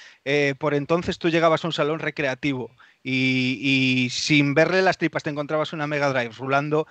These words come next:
ese juego y te lo comías, o sea, te pensabas que era un juego de arcade y eso es alucinante en el momento, o sea, eso, con eso la Mega puede sacar pecho y decir,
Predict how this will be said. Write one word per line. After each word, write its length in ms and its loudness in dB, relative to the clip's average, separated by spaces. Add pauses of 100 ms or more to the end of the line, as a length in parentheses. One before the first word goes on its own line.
(220)
ese 220 -2
juego 480 -2
y 260 0
te 140 -4
lo 120 -4
comías, 440 -2
o 40 -10
sea, 180 -2
te 100 -2
pensabas 420 0
que 80 -2
era 80 2
un 80 -2
juego 240 -2
de 60 2
arcade 420 0 (580)
y 120 0
eso 140 -4
es 100 -4
alucinante 600 -6
en 60 -12
el 80 -14
momento, 400 -12
o 40 -16
sea, 460 -2
eso, 400 0
con 180 0
eso 180 2
la 100 4
Mega 240 0
puede 220 -4
sacar 340 -4
pecho 360 -6
y 60 -4
decir, 380 -4